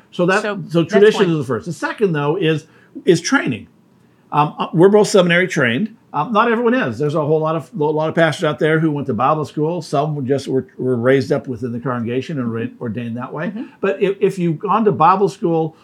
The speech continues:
Speaker 1: or you've gone to seminary, you got trained in what the role of the lead pastor is. And the problem is that we found now it's not universal. There are a few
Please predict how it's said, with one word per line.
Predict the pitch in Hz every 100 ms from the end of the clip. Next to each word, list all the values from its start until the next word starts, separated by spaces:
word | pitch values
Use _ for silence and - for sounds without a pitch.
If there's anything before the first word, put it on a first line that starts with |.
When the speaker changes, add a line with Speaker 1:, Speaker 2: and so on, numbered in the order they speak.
| _
Speaker 1:
or | - 156
you've | 151 147
gone | 156 165
to | 156
seminary, | - 156 147 123 120 120 117
you | 127 208
got | 208 180 -
trained | - 196 175 151 151
in | 147
what | 135
the | 139
role | 127 123 123
of | 127
the |
lead | 127 131 131
pastor | 160 160 160 117
is. | 98
And | - 127
the | 120
problem | 170 190 220
is | 202 110 110
that | 113
we | 120
found | 120 143 131
now | 123 123 _
it's | 156 147
not | 226 254 262
universal. | 233 196 - 127 143 _ _ _
There | 120 131
are | 151
a | 151
few | - 165 196 214 233 262 269